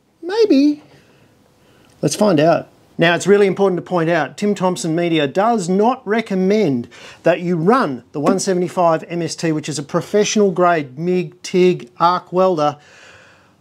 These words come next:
off an EcoFlow Delta Max sixteen hundred, because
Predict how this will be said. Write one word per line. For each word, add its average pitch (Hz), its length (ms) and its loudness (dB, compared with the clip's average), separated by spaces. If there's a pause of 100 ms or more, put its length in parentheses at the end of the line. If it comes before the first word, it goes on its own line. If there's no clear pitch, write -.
(360)
off 220 220 2
an 208 80 4
EcoFlow 190 720 0
Delta 185 340 -2
Max 165 360 -6
sixteen 165 460 -4
hundred, 147 400 -2
because 175 920 -2